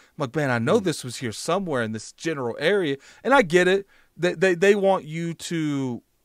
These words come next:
Speaker 1: adventure, but I already, I already, I already adventured. I already traveled. I already found it. You want me to go find it again? <laughs> Like, it, and they're like, "Oh, you can mark." But the thing is, is, like,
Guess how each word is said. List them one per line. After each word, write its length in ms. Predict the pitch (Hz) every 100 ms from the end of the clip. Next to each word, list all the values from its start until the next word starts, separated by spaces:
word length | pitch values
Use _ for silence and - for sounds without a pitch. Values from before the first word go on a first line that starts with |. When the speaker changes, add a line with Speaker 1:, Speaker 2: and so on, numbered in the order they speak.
| -
Speaker 1:
adventure, 600 | 143 117 147 151 110 101
but 200 | 156 - _
I 140 | 175 220
already, 380 | 214 180 165 _
I 80 | 185
already, 300 | 196 208 180 151 _ _ _ -
I 60 | 196
already 180 | 226 214
adventured. 460 | 185 277 - 104 -
I 60 | 220
already 180 | 247
traveled. 560 | 233 - 370 180 104 - _ _ -
I 60 |
already 160 | 262 294
found 400 | - 320 403 339
it. 240 | 120 - _ _ _ _ _ _
You 120 | - 285
want 140 | 330
me 60 | 392
to 40 |
go 60 | 294
find 400 | - 233 269 320
it 100 | 302
again? 300 | 269 247 269 480 466 403 _ _
<laughs> 460 | _ _ _ _ -
Like, 480 | 202 208 190 - - _ _ -
it, 300 | 202 214 -
and 240 | 196 196 196
they're 140 | 202
like, 180 | 196 180
"Oh, 80 | 208
you 200 | 180 196
can 160 | 202 151
mark." 320 | 160 180 143
But 120 | 185
the 80 | 185
thing 240 | 180 254
is, 140 | 247 185
is, 60 | 196
like, 320 | 202 139